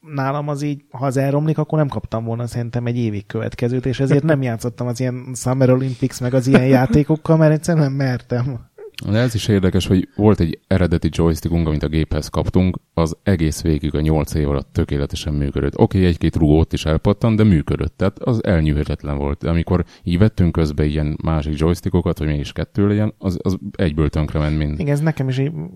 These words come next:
Speaker 1: nekem egy ilyen nagyon csúnya, barna, pici joystickot vettünk egyszer, vagy lett hozzá, nem tudom, honnan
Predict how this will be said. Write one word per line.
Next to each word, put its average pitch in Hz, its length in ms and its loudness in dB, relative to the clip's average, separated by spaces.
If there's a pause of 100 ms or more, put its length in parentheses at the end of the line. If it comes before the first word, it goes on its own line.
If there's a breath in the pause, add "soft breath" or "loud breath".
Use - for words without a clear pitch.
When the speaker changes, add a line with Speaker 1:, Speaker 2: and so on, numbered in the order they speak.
(160)
Speaker 1:
nekem 139 280 -2
egy 143 100 0
ilyen 143 140 0
nagyon 135 320 0
csúnya, 127 540 -4 (440)
barna, 117 640 -4 (120)
pici 123 360 -6
joystickot 117 800 -6 (400)
vettünk 113 560 -8
egyszer, 113 320 -6
vagy 107 140 -4
lett 104 220 -4
hozzá, 107 280 -10
nem 107 140 -8
tudom, 104 220 -8
honnan 107 500 -10